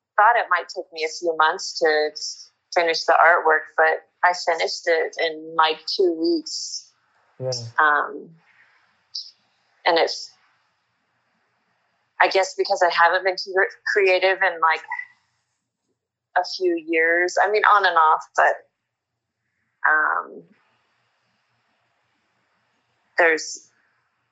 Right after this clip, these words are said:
Speaker 1: definitely a part that feels like, "Oh, you, I'm worthy because I've been creative."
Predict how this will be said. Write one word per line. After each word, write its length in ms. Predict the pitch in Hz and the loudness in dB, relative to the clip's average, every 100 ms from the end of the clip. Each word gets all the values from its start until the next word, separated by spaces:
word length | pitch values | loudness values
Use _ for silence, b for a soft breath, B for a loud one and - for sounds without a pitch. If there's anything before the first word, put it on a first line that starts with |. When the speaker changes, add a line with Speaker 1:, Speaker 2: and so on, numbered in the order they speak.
| _ _ 170 | _ _ -2
Speaker 1:
definitely 440 | 185 175 180 170 165 | 0 2 4 4 4
a 80 | 160 - | 2 4
part 320 | 156 147 - - _ | 6 4 0 -8 _
that 400 | 156 151 151 - _ | 4 4 2 -2 _
feels 720 | 165 151 151 147 143 - - - _ _ _ _ _ _ _ _ _ _ _ _ _ _ _ _ _ _ _ _ _ _ _ - | -2 0 0 -2 -6 -14 -18 -20 _ _ _ _ _ _ _ _ _ _ _ _ _ _ _ _ _ _ _ _ _ _ _ 2
like, 300 | 156 147 - - | 4 4 -2 0
"Oh, 460 | - 180 165 - - | 4 6 4 0 -8
you, 200 | 160 180 - | -6 -4 2
I'm 240 | 180 180 | 2 2
worthy 500 | 170 165 165 156 156 | 0 2 0 -6 -14
because 720 | 156 151 170 156 156 - - - _ _ _ _ - | -16 -6 -2 -2 -4 -12 -18 -20 _ _ _ _ 2
I've 260 | 156 151 - _ _ _ _ _ _ _ _ 160 | 2 2 -8 _ _ _ _ _ _ _ _ 0
been 220 | 160 147 | 0 -2
creative." 760 | - 156 147 143 135 - - | -6 -2 0 0 0 -2 -6